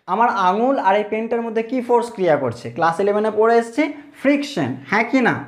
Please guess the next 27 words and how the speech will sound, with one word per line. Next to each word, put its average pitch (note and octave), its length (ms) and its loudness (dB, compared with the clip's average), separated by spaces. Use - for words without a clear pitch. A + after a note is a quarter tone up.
এটাও A3+ 300 4
কি A3+ 180 4
ধরনের G#3+ 360 2
ফোর্স? C#4 340 -2
ইলেকট্রোম্যাগনেটিক B2 1080 0
ফোর্স। - 400 -18
বুঝতে F#3+ 380 4
পারলাম B3 400 2
তাহলে A#3+ 180 0
ইলেকট্রোম্যাগনেটিক A#3 800 0
ফোর্স A#3+ 260 0
কোনগুলো? A#3+ 600 2
আরও A#3+ 300 2
যত A3 240 -2
ক্লাস G#3+ 440 0
টুয়েলভে, G3+ 560 0
আহ, C#3+ 100 6
চ্যাপ্টার F3 460 0
এগোবে D#3+ 500 -2
এর E3+ 220 2
সম্পর্কে F3 460 0
বিস্তারিত E3 640 0
জানবো। A2+ 380 -4
এই B3+ 240 2
ফোর্সেরও B3+ 480 2
রেঞ্জ B3+ 360 0
কত, B3 460 -2